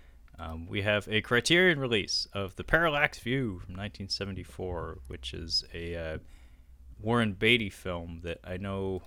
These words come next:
my dad liked. Um, it's very much a dad film. Uh, it's one that I haven't seen, but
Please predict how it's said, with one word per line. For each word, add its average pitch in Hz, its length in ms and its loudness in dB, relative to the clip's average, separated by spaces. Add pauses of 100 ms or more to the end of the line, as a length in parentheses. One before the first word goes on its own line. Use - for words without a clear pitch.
(160)
my 90 140 -8 (140)
dad 82 440 -8 (200)
liked. - 500 -12 (240)
Um, 78 380 -10
it's 87 140 -10
very 95 200 -2
much 92 180 -6
a 90 60 -4
dad 80 640 -4
film. - 360 -14 (280)
Uh, 80 180 -6
it's - 140 -12
one 113 180 2
that 110 100 6
I 104 80 8
haven't 104 340 2
seen, 95 380 -4
but 85 180 -8